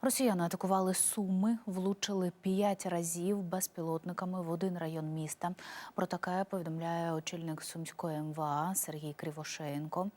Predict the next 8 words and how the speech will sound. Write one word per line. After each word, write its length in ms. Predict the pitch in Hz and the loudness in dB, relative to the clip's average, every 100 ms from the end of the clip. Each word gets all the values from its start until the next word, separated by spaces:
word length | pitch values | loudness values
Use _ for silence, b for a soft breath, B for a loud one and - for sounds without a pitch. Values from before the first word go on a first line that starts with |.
| B B B B | B B B B
За 180 | 185 196 | 2 4
його 220 | 208 180 | 4 4
даними, 420 | 170 165 170 185 196 | 2 2 0 0 -2
пошкоджено 580 | 185 - 170 170 160 156 | -4 -4 -4 -2 -6 -4
чотири 460 | - 202 170 156 147 | -6 -4 -4 -2 -2
будинки, 680 | 151 147 156 156 165 190 | -4 -4 -4 -4 -2 -2
є 300 | 190 160 151 - | -2 -2 -6 -6
потерпілі. 760 | 160 - 170 - 160 143 135 | -6 -4 -6 -4 -2 0 -2